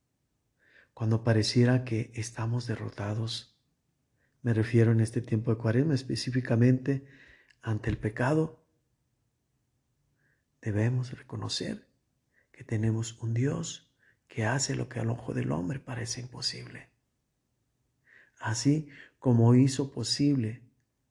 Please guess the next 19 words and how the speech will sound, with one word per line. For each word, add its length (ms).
que 100
pudieran 880
tener 460
esta 240
relación 540
judíos 560
y 100
samaritanos 1000
entre 260
Jesús 760
y 140
esta 180
mujer 380
y 60
los 240
hombres 340
que 100
le 80
escucharon. 600